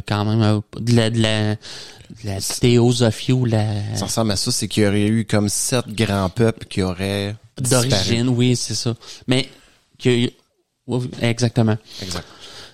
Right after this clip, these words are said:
Speaker 1: Euh, l'Atlantide, dans la cosmo-, dans la cosmologie théosophique, était un continent qui couvrait une partie importante de ce qui est maintenant l'océan Atlantique.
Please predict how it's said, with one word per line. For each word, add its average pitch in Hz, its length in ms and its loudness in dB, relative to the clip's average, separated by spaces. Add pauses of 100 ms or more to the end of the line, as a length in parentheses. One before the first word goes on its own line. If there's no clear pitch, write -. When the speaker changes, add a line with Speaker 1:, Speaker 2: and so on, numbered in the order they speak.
(560)
Speaker 1:
Euh, 120 440 4
l'Atlantide, 143 1000 2
dans 117 140 4
la 113 140 2
cosmo-, 131 440 2 (240)
dans 113 200 2
la 110 140 4
cosmologie 127 720 4
théosophique, 127 760 2
était 127 220 2
un 135 100 6
continent 127 500 2
qui - 160 -10
couvrait 123 360 2
une 139 120 4
partie - 360 0
importante 135 540 2
de 127 80 4
ce - 120 -2
qui - 120 0
est 117 60 4
maintenant 120 360 4
l'océan 113 380 2
Atlantique. 117 580 -2